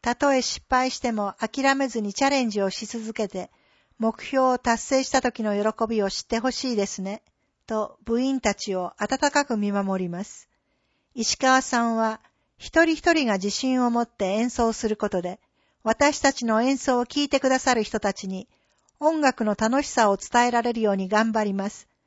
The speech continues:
と、意気込みを熱く話します。写真が二枚掲載されています。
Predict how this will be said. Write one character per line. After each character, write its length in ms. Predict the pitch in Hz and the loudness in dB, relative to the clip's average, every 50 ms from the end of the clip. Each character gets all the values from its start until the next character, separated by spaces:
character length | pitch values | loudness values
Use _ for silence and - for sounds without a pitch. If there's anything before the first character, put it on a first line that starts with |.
| _ _ _ _ - | _ _ _ _ -6
と、 240 | 220 202 190 - - | -4 -4 -4 -6 -6
意 120 | - - 208 | -8 -8 -4
気 140 | - 277 262 | -2 -2 -2
込 160 | 247 254 254 | 0 0 2
み 220 | 240 240 233 226 | 2 2 2 2
を 180 | 220 208 - - _ _ _ _ | 2 2 0 -2 _ _ _ _
熱 320 | - 208 226 - - - | -4 -4 -4 -4 -4 -2
く 120 | - 302 269 | 2 2 2
話 320 | 202 214 202 202 196 - | 2 2 -2 -2 -2 -4
し 120 | - 190 | -4 -6
ま 160 | 175 175 180 196 | -6 -6 -8 -10
す。 220 | - - - _ _ _ _ _ _ _ _ _ _ _ _ _ _ _ _ _ _ _ _ _ _ _ _ _ _ _ _ | -12 -14 -20 _ _ _ _ _ _ _ _ _ _ _ _ _ _ _ _ _ _ _ _ _ _ _ _ _ _ _ _
写 180 | - - 233 233 | -4 0 0 0
真 360 | - - - 269 269 262 254 | 0 0 2 2 4 4 4
が 260 | 247 240 226 220 - - | 4 4 2 0 0 0
二 120 | 247 254 320 | 0 2 2
枚 280 | 320 311 294 254 214 | 2 2 2 2 0
掲 200 | - - 226 214 | 0 -2 -2 -2
載 280 | 214 - 220 196 196 190 | -2 -2 -2 -4 -4 -4
さ 160 | - 208 185 | -4 -4 -4
れ 100 | 185 180 | -4 -4
て 140 | - - 185 | -6 -6 -6
い 100 | 170 165 | -6 -4
ま 160 | 165 160 185 | -6 -6 -8
す。 220 | - - - - | -10 -12 -16 -20